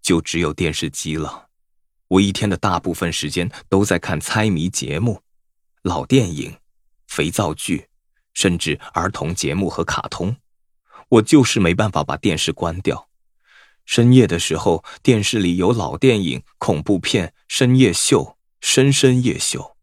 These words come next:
甚至结束夜间广播前的布道，以及背景有国旗飘扬的星条旗国歌。最后，只剩电视台的测试图经由屏幕的小窗框，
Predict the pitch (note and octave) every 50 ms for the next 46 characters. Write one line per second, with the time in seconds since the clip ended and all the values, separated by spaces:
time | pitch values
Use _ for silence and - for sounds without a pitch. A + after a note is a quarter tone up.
0 | _ _ - - - - - - E3+ D#3 C#3 - C#3+ A#2+ - - F2 F#2+ A2 B2+
1 | - - C#3 B2 C3 C3+ - G2+ - A2 B2 C3 - - - - - - D#3 C3+
2 | - - - F#2 G2 E2+ - - C#3 G2 E2+ - - A#2+ G#2+ - - _ _ _
3 | - - - - A2 G2+ F#2+ - C#3 C#3+ C#3 - F#3 E3 B2+ A2+ - - G#2+ A#2+
4 | A2 E2 E2+ - G2 G#2 C#3 C3+ - - G#2+ B2 - - - C#3 D3 C#3 G2+ D#2+
5 | A2+ A#2+ F#2 E2 - - - D3 D3 D3+ D3+ - - - C#2+ E2+ A#2+ - - -
6 | - F#2 - - - C#2 F#2 A2+ - - C3+ C3+ C#3 C#3 - - - _ _ _
7 | _ _ _ _ _ - - E3+ C3+ A#2+ - A#2 F#2+ E2+ - _ _ _ - -
8 | _ _ _ - - A2+ A2 - F3+ E3 D3 - F#3 D#3 C3 - - C#3 - -
9 | A#2 A#2+ A#2+ G#2 - - - - A2+ - B2+ A2+ - - F#2 G2+ A2+ - - D3+
10 | C#3+ C3+ A#2 C3 C#3 - - G2+ A#2 C#3 D3+ C#3+ A2 G#2 A2+ - - - - C2
11 | C#2 - - - B2 B2+ C#3 C3+ - - A#2+ E2 D2+